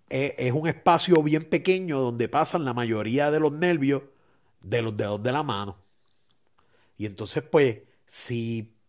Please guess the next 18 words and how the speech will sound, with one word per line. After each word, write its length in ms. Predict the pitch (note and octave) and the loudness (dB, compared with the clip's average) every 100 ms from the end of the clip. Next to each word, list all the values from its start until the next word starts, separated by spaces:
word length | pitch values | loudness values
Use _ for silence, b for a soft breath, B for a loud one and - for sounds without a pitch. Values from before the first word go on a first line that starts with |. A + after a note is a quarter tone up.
| _ | _
si 420 | - - - A2+ | -8 -6 -4 -6
tú, 680 | A2 A#2+ B2 C4+ D4 D4+ D4+ _ - _ - A#1 - | -6 -4 -2 -2 -2 -4 -10 _ -20 _ -20 -20 -20
yo 200 | A2 G#2+ | -12 -6
creo 140 | G#2+ B2 | -4 -2
que 100 | C3 | -2
yo 100 | C#3 | 0
lo 60 | C#3 | 0
había 120 | C#3 | -2
explicado 420 | - C#3 C#3 C#3 | -4 -4 -2 -2
aquí, 220 | C3 E3 B B - | -2 -6 B B -10
si 220 | - A2 | -4 -2
tú 200 | A#2+ A#2 | 0 0
utilizas 640 | B2+ C3+ C#3+ - C#3+ C3+ - | 0 0 0 0 -2 -2 -6
la 140 | C3 C3+ | -4 -4
muñeca 500 | C#3 C#3 D3 D#3 C#3 | -4 -6 -4 0 0
de 100 | B2+ | 0
forma 560 | - B2 B2 C3 C3 C3+ | 0 0 0 -2 -4 -2
irregular 760 | C3+ C3+ B2+ C#3 D3+ D3 D3+ | -2 0 2 2 2 2 -2